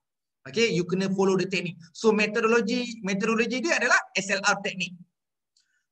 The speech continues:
Tetapi untuk general review, dia free, dia bebas. Dia tak perlu ada teknik, dia tak perlu kata dia kena guna berapa keyword, dia tak perlu sebut guna database apa,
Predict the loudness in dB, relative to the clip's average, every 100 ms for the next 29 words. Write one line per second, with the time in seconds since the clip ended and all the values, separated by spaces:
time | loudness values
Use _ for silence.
0 | 0 2 2 4 4 4 2 4 4 6
1 | 4 4 2 0 -2 0 2 2 -2 -2
2 | -2 -6 -10 -4 0 0 -2 -6 -8 -10
3 | -14 _ _ _ _ _ _ _ -4 -2
4 | -2 0 2 2 -2 -4 -2 -4 -8 -18
5 | -8 -4 -4 -4 -2 0 2 0 0 -4
6 | -2 0 -2 -6 -6 -2 -2 -2 -2 -4
7 | -6 -4 2 2 2 -4 _ -2 0 -2
8 | -2 -2 -2 -2 0 0 0 0 0 0
9 | -2 -2 -2 -2 -4 0 2 2